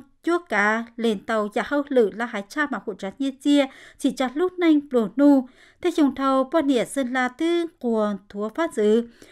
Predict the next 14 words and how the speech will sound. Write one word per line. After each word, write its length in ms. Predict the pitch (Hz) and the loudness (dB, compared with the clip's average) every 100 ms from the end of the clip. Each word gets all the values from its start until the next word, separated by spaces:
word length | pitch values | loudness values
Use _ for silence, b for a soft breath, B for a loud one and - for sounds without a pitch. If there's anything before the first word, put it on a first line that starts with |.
| B - | B -2
Thầu 160 | 311 | 0
chia 280 | 254 302 320 | 0 -2 -2
chi 180 | 302 320 | -2 -4
ba 200 | 311 285 - | 0 0 0
ua 140 | 214 208 | -4 -2
no 220 | 277 285 - | 0 0 0
ua 140 | 226 | -6
hầu, 380 | - 226 208 185 B B | -4 0 2 0 B B
dòng 180 | - 202 | -6 -4
tê 100 | 285 277 | -4 -4
chú 80 | |
gì 240 | 233 233 175 | -6 -4 -6
chia 240 | - 277 294 | -4 -2 0
ba 220 | 294 | 0